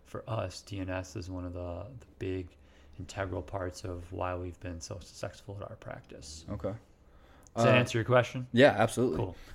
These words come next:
Speaker 2: Um, I am interested in that reflex. So what are some of those mechanisms you said that can be helpful, but also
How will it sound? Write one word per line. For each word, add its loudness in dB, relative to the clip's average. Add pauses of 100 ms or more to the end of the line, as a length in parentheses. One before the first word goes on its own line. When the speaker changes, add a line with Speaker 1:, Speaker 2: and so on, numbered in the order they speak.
Speaker 2:
Um, 6
I 6
am 6
interested 2
in 2 (260)
that 4
reflex. 2
So 0
what 4
are 6
some 0
of 2
those 0
mechanisms 0
you -4
said -2
that 0
can -2
be -2
helpful, -2
but -2
also -4